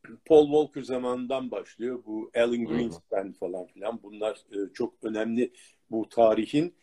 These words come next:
Speaker 1: e, önemli, e, fonksiyonerleri olmuş, sadece izleyenleri de. Şimdi söyleyeceğimiz şey şu. Bir aşk hikayesi bu. Şöyle bir aşk hikayesi.
Speaker 2: Tamamen
Speaker 1: Finansman-
Speaker 2: duygusal aslında.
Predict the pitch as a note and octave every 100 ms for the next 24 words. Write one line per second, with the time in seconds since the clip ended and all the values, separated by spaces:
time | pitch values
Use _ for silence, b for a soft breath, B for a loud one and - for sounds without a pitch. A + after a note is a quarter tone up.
0 | _ _ _ A2 G#2 G2+ G2+ G2 - _
1 | - A2 A2+ A2+ A2+ B2 D#3+ F3+ _ _
2 | - A2 G#2+ G#2 G#2 G2 - - C#3+ D3
3 | D3 - C#3+ C#3+ C#3+ C#3 C#3+ C#3 A2+ E2+
4 | - - G#2 G2 F#2+ A2 A2+ G2 F#2+ G2+
5 | G2 G2 A#2 F3 G2+ - A3+ F#3 C3+ -
6 | _ - F3 F3+ E3+ E3+ E3 A#3 - C#3
7 | D3+ - _ _ - - A2+ - _ _
8 | - F#3+ G3+ F3 F3+ - C3+ A#2+ G2 F2+
9 | - F2 E2+ F2+ _ _ - F3+ F3 D3
10 | A#2+ A2 - - A#2 G#2+ G2+ - D#3+ -
11 | _ _ _ _ - C3+ F3+ E3 D#3+ D3+
12 | D3 C3+ D3+ C#3+ G#2+ - F2+ D#2+ -